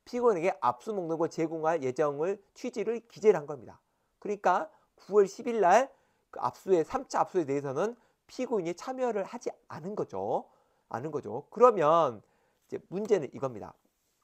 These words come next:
압수수색 영장을 집행을 해서 증거 목록 교부가 끝났는데 그때 다시 압수 영장의 유효기간이 남아있는 그 상태에서 그 파일들을 다시 들여다볼 수 있는가?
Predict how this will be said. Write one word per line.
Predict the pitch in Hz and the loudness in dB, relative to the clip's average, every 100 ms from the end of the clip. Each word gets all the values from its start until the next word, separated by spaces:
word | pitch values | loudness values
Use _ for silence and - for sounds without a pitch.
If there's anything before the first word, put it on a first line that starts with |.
| _ _ _ - - _ - _ _ | _ _ _ -20 -20 _ -20 _ _
압수수색 | - 139 - 262 247 220 - | 0 0 0 2 4 4 2
영장을 | 143 147 214 196 | -6 4 6 6
집행을 | 151 - - 214 233 170 | 2 -6 -4 2 4 4
해서 | 208 208 151 156 107 - _ | 2 6 8 8 4 -4 _
증거 | - 190 220 220 | -12 -4 8 8
목록 | 165 160 151 | 8 2 -2
교부가 | 165 - 147 - _ | -2 2 2 2 _
끝났는데 | 277 277 269 180 127 151 110 95 _ _ _ - | -2 -2 -2 -4 -2 0 0 -6 _ _ _ -10
그때 | 214 - - 240 220 240 - _ | -8 -8 6 8 8 2 -6 _
다시 | - 156 190 254 254 - - | 0 2 2 -2 -2 -4 0
압수 | 117 135 - | 0 0 2
영장의 | 214 151 156 196 180 170 - - | 2 2 4 4 4 0 -6 -14
유효기간이 | 135 196 196 185 | 0 2 4 4
남아있는 | 135 107 156 170 143 | 4 4 4 4 0
그 | - | -10
상태에서 | 175 220 233 262 220 185 240 311 - _ _ _ _ | -8 -6 -4 2 2 8 8 8 2 _ _ _ _
그 | - 233 247 | -4 0 0
파일들을 | - - 240 240 - 202 | 0 6 8 6 4 -6
다시 | - 160 208 | -6 -8 -8
들여다볼 | - 190 214 175 | 4 8 8 4
수 | 143 | -6
있는가? | 151 214 107 | -4 2 2